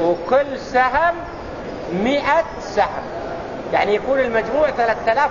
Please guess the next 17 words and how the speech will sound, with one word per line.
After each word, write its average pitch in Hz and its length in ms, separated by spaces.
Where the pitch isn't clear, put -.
وستمائة. 151 580
هذا 185 500
لقبيلة 170 480
كذا، 151 380
وهذا 185 260
لقبيلة 170 560
كذا، 151 380
وهذا 196 340
لقبيلة 170 500
كذا، 175 260
وهذا 214 340
لرسول 185 580
الله 180 180
صلى 165 160
الله 180 320
عليه 151 240
وسلم. 214 360